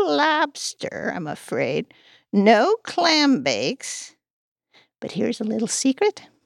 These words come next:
I make a mean vichyssoise. Really? That doesn't seem very German. Sure,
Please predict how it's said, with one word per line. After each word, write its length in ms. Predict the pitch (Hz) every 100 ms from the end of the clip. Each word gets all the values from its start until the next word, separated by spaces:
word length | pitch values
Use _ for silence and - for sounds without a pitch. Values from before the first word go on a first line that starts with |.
| _ _ _ _ _ -
I 260 | 214 180
make 300 | 175 175 180
a 80 | 180
mean 800 | 220 233 262 311 302 302 294 285
vichyssoise. 920 | 262 233 240 - 196 135 127 - - _ _ _ _ _ _ _ -
Really? 800 | 147 190 202 480 523 85 104 - - _ _
That 320 | 202 214 247 -
doesn't 320 | 349 - -
seem 800 | - - - 196 175 160 147 -
very 300 | 139 127 139
German. 520 | - 220 415 190 190 - _ _ _ _ _ _ _ _ _ _ -
Sure, 400 | - 494 -